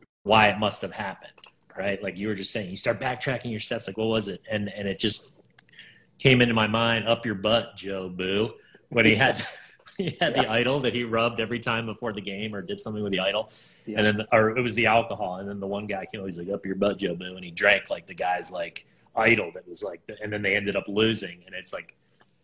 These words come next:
Speaker 1: that just
Speaker 2: The superstitions
Speaker 1: It's
Speaker 2: of it
Speaker 1: such a,
Speaker 2: all.
Speaker 1: right, superstition. It, it's like people want to create a reason for why things happen, but it's actually, it's out there. And if you can figure out how to harness it, like, holy cow, is, is that an advantage in life?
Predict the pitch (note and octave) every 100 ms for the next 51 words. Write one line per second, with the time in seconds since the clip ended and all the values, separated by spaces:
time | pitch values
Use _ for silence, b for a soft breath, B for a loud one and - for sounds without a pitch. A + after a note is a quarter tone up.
0 | _ _ C#3 A#2+ A#2 A2+ A#2 - - -
1 | _ _ _ _ - D3+ - C#3 - E3
2 | E3 D#3 C#3 D#3+ - B2 - D#3+ E3 C3
3 | - D#3 D3+ E3 - D3 C#3+ D3 D3 C#3
4 | D3 D#3 B2+ - F3 F#3 D#3 C3+ D3 D#3
5 | - - D3 C#3 - C#3+ C3 C3+ C3 A#2
6 | G#2+ B2+ D3 D3+ A#2 G2 G#2+ G2+ G2+ G2+
7 | - G3 - A2 F#3+ G3 F#3 - _ _
8 | _ _ _ - A2+ C#3 C#3+ - C3 G2+
9 | G#2 A2+ C#3+ D3+ F#2+ D#2+ - - _ -
10 | A2 G#2+ G2+ A#2 A#2 A2+ A2 A2 - _
11 | D3 C#3 C3+ A#2+ A#2+ F#2+ - C3+ G3 G2
12 | - F2 - _ _ G2 F2 - C3+ E2+
13 | - A#2+ - - _ _ _ G2 F#2 F#2+
14 | G2 F2+ G2+ A#2 E2+ E2 D2 D2+ - -
15 | -